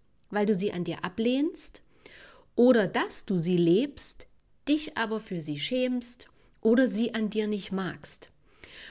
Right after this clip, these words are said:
Und um beim Seminarbeispiel zu bleiben, würdest du vielleicht selber gern ein paar Fragen stellen, aber du traust dich nicht, weil du vielleicht Angst hast, dass dann alle Augen auf dich gerichtet sind, dass du im Mittelpunkt stehst.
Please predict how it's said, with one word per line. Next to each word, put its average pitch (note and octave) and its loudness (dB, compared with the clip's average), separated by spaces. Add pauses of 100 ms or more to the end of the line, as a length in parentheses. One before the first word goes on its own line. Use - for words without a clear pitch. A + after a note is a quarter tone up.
(100)
Und G#3+ 4
um E4+ 2
beim C4 2
Seminarbeispiel F#3+ -2
zu - 0
bleiben, F#3 -2 (640)
würdest A#3 0
du A#3 0
vielleicht G3 -6 (140)
selber E4 -2
gern F#3 -4
ein D#3+ -6
paar E3 -6
Fragen E3 -6
stellen, G3 -6
aber G3+ -6
du A3+ -6
traust - -8
dich - -10
nicht, - -18 (560)
weil A#3 2
du A#3 0
vielleicht F#3+ -4
Angst D4 0
hast, B3+ -4 (340)
dass F#3+ -4
dann D#3 -4
alle E3 -4
Augen A3 0
auf B3+ -8
dich B3 -8
gerichtet C4 -6
sind, C#4 -2
dass G3+ -10
du - -6
im D3 -6
Mittelpunkt A#3 -4
stehst. C4 -6